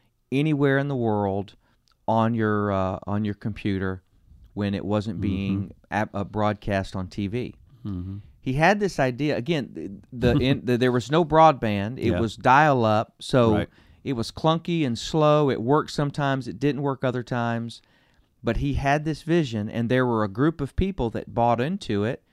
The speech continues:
Speaker 2: Mm-hmm.
Speaker 1: and there were, there were people who figured out a way to make it work.
Speaker 2: Yeah.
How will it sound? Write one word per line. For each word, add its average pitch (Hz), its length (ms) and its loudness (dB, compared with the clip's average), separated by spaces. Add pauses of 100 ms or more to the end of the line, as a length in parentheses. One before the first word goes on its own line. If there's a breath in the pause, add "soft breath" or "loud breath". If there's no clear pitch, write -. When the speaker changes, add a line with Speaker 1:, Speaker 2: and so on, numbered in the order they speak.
(140)
Speaker 2:
Mm-hmm. 92 200 -2
Speaker 1:
and 92 100 0
there 180 140 6
were, 226 120 4
there 147 200 0
were 220 100 0
people 170 380 0
who 143 200 2
figured 180 520 -2
out 156 180 2
a 156 60 -2
way 113 480 -2
to - 100 -12
make 117 400 -2
it 90 100 -4
work. 123 520 2
Speaker 2:
Yeah. 92 180 -6